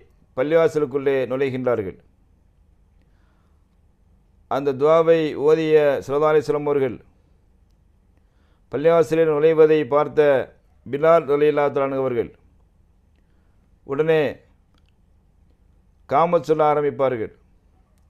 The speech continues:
ஸல்லல்லாஹு அலைஹி வஸல்லம் அவர்களுடைய திருமுகத்தை பார்த்துவிட்டால் பிலால் ரலியல்லாஹு தஆலா அவர்கள் காமத் சொல்ல ஆரம்பிப்பார்கள்.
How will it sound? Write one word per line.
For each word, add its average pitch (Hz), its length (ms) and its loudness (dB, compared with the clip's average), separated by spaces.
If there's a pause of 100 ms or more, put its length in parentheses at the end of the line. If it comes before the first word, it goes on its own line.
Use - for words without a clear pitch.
(680)
ஸல்லல்லாஹு 156 260 2
அலைஹி 165 100 4
வஸல்லம் 156 200 0
அவர்களுடைய 151 640 4
திருமுகத்தை 156 500 2
பார்த்துவிட்டால் 147 840 0 (1120)
பிலால் 120 40 -8
ரலியல்லாஹு 160 340 2
தஆலா 156 160 2
அவர்கள் 151 200 2
காமத் 151 320 0
சொல்ல 147 280 2
ஆரம்பிப்பார்கள். 131 680 -2